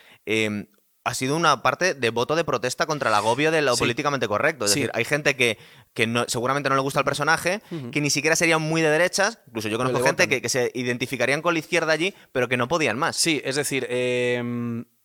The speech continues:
Speaker 2: ten en cuenta que, eh, esta, o sea, cuando yo estoy hablando de gente de derechas de, y de gente de izquierdas, me estoy refiriendo a gente a la que le importa la política, ¿sabes? Pero hay mucha gente que lo único que quiere es llegar a fin de mes y que no le toquen las narices. Y hay mucha gente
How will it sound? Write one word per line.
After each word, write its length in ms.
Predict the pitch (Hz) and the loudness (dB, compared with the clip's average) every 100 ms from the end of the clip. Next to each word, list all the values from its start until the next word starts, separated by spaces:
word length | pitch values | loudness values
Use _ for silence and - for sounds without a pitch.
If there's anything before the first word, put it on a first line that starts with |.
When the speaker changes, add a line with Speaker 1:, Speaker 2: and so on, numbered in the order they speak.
| _ _ _ _ _ _ _ | _ _ _ _ _ _ _
Speaker 2:
ten 160 | 170 180 | -2 -2
en 80 | |
cuenta 320 | 185 196 196 160 | -2 0 -2 0
que, 320 | 175 185 165 | 0 0 -2
eh, 500 | 127 120 120 117 110 - | -4 -4 -2 -4 -6 -8
esta, 320 | 117 143 - | -6 -4 -6
o 40 | - | -6
sea, 140 | 123 | -6
cuando 240 | 110 113 113 | -6 -4 -4
yo 140 | 127 | -4
estoy 140 | 131 | -4
hablando 200 | 160 156 | -2 -2
de 40 | 156 | -4
gente 180 | 156 151 | -4 -4
de 40 | |
derechas 260 | 151 151 143 | -4 -4 -6
de, 80 | 131 - | -6 -8
y 120 | 135 | -6
de 80 | 123 | -6
gente 160 | 135 135 | -6 -8
de 40 | |
izquierdas, 420 | 127 143 151 151 | -8 -4 -4 -4
me 100 | 120 | -8
estoy 200 | 127 127 | -8 -8
refiriendo 360 | 135 - 139 147 | -10 -6 -4 -4
a 60 | |
gente 180 | 131 127 | -4 -4
a 20 | 143 | -2
la 80 | 127 | -2
que 80 | |
le 60 | 110 | -6
importa 280 | 107 110 127 | -6 -6 -2
la 120 | 131 | -2
política, 500 | 110 101 120 82 - | -2 -6 -8 -12 -14
¿sabes? 320 | - 127 - - - - - - - - | -10 -10 -10 -16 -20 -20 -20 -20 -20 -20
Pero 200 | - 90 | -14 -10
hay 60 | 90 | -10
mucha 260 | 92 - | -8 -6
gente 300 | 156 113 107 | -6 -6 -4
que 80 | 131 | -4
lo 60 | 117 | -4
único 160 | 107 110 | -4 -6
que 100 | 110 | -4
quiere 160 | 120 | -4
es 60 | 110 | -4
llegar 180 | 101 98 | -4 -6
a 80 | |
fin 140 | 107 117 | -6 -8
de 100 | 113 | -6
mes 200 | 117 120 | -6 -6
y 80 | 135 | -6
que 340 | 104 92 95 | -8 -6 -8
no 100 | 98 | -8
le 120 | 101 | -10
toquen 300 | 101 101 110 | -10 -10 -10
las 140 | 110 101 | -10 -10
narices. 480 | 95 123 113 - - | -12 -10 -12 -12 -8
Y 120 | 123 | -4
hay 60 | 123 | -2
mucha 300 | 151 156 147 | -2 -4 -4
gente 500 | 165 160 151 151 | -4 -4 -4 -6